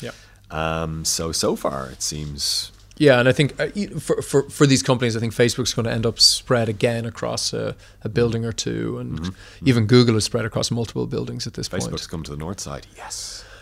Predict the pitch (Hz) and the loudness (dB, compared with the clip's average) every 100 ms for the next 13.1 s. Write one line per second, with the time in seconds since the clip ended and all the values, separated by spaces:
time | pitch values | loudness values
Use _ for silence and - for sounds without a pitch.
0 | - 117 107 107 107 104 - - 208 - | 0 4 4 2 -2 -2 2 8 8 6
1 | 196 180 139 160 160 165 190 160 143 131 | 2 4 4 2 4 6 6 4 6 6
2 | 123 131 - 139 127 - 123 120 117 117 | 4 2 6 6 6 4 2 2 2 2
3 | 107 - 117 110 - - 104 107 - - | 4 4 4 4 0 -4 -2 -4 -6 -10
4 | - - - - - 110 113 117 - - | -16 -20 -20 -20 0 4 6 4 0 -4
5 | 139 - 160 139 117 113 117 120 - - | -4 4 6 6 6 2 -2 -4 -6 -14
6 | - - - - - - - - - 151 | -20 -20 -20 -20 -20 -10 -6 -4 2 6
7 | 156 135 - - 107 101 92 92 87 107 | 6 4 -4 -4 2 2 2 0 2 2
8 | 101 85 76 76 - - 92 87 82 82 | 2 -2 -6 -8 -12 -4 0 2 0 -2
9 | 95 92 104 101 90 98 90 87 82 87 | -2 2 2 2 0 -2 0 0 -2 -2
10 | 95 95 87 - 78 - 98 90 78 67 | -2 -2 -6 -6 -6 -6 -6 -6 -6 -4
11 | - - - - 76 76 71 71 71 78 | -4 -4 -10 -18 -10 -8 -6 -8 -8 -8
12 | 80 - - - 73 80 95 101 127 156 | -8 -6 -10 -10 -12 -6 -2 0 0 -2